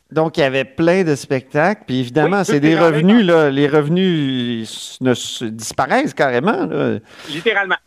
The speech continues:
Speaker 2: cent pour cent des revenus sont disparus. Donc, et pour nous, et pour l'artiste,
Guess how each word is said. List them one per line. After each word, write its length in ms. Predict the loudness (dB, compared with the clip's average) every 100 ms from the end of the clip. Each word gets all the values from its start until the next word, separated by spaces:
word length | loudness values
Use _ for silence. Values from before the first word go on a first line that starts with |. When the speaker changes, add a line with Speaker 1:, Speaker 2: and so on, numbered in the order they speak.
| _
Speaker 2:
cent 140 | -4 -4
pour 160 | -6
cent 120 | -6
des 120 | -4 -4
revenus 360 | -4 -6 -10
sont 140 | -12 -12
disparus. 560 | _ -4 -4 -4 -8
Donc, 180 | -10 -10 -8
et 160 | -8
pour 300 | -8 -8 -8
nous, 240 | -10 -14 -10
et 100 | -8
pour 220 | -8 -4 -4
l'artiste, 420 | -4 _ -16